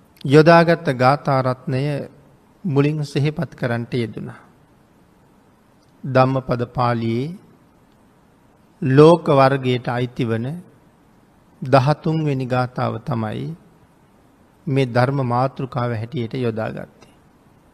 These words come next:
අපේ බුදුරජාණන් වහන්සේ අලව් නුවර වැඩ වාසය කරන කාලේ.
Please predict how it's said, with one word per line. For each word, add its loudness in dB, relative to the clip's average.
අපේ 6
බුදුරජාණන් 4
වහන්සේ -2
අලව් 6
නුවර -2
වැඩ 0
වාසය -2
කරන -8
කාලේ. -14